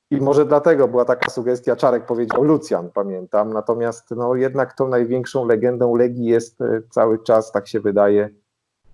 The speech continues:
świętej pamięci Kazimierz Dejna, w związku z czym, w związku z czym to on był tutaj prawidłową odpowiedzią. Czarek, na siedem pytań, sześć odpowiedzi poprawnych.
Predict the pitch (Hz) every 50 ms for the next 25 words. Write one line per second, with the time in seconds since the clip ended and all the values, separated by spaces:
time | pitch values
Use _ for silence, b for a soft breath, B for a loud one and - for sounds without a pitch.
0 | - _ _ _ _ - 117 113 107 120 117 - 120 113 110 107 107 110 110 -
1 | 104 101 104 107 98 95 95 - - 92 98 107 104 101 98 98 98 - - -
2 | - - - - 98 95 95 95 95 - _ _ _ _ _ _ _ _ _ _
3 | - - _ - 95 101 98 - - 107 - - - 101 98 - 113 117 120 107
4 | 95 98 92 - 98 90 104 101 98 98 95 98 - - - _ _ - 113 110
5 | 117 117 123 113 113 113 113 - 123 110 110 98 113 107 - - 180 165 135 110
6 | - - - _ _ _ _ _ - 120 120 113 - - 175 165 170 165 165 160
7 | 165 b b b b b b _ _ _ _ - 143 139 - 147 147 165 185 196
8 | 180 170 - _ _ _ _ _ - - - 143 151 151 - - - - _ -
9 | 113 - - 123 123 131 120 123 123 - 120 - - 107 90 85 95 101 131 -